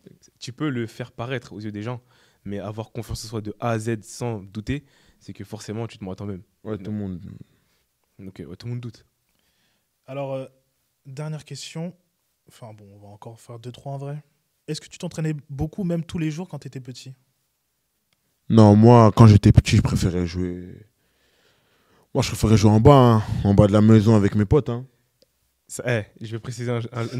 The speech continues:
Speaker 1: un truc. Un jour, hein, c'est, je pense qu'il y a un ou deux ans, on était à Lieusaint. Lucas, il rentre, euh, je crois qu'il est en vacances, et cetera. Euh, il me dit, « Wesley, Wesley, viens, on va courir. »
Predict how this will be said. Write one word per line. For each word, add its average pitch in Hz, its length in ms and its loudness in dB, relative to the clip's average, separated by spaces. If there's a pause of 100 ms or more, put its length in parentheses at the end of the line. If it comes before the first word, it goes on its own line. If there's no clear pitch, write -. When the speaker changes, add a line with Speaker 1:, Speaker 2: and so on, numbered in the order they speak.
(160)
Speaker 1:
un 117 80 -4
truc. - 340 -10 (640)
Un 117 120 -6
jour, 123 240 -6
hein, 110 120 -12 (220)
c'est, 110 280 -18 (120)
je - 100 -20
pense - 160 -20
qu'il 101 140 -18
y 98 40 -18
a - 140 -20
un 131 100 -12
ou 123 100 -8
deux 117 200 -8
ans, 151 140 -14 (160)
on 107 80 -12
était 107 160 -8
à 117 40 -6
Lieusaint. 104 320 -12 (420)
Lucas, 104 200 -10
il 110 60 -6
rentre, 110 300 -10
euh, 92 120 -16
je - 80 -20
crois 127 120 -14
qu'il 104 60 -10
est 98 40 -12
en 98 40 -14
vacances, 107 320 -14
et 98 40 -16
cetera. 107 340 -16 (640)
Euh, - 120 -20 (120)
il 98 80 -16
me 113 60 -12
dit, « 131 160 -10
Wesley, 131 360 -8
Wesley, 143 220 -6
viens, 147 100 -4
on - 20 -2
va 131 80 -4
courir. » 117 360 -10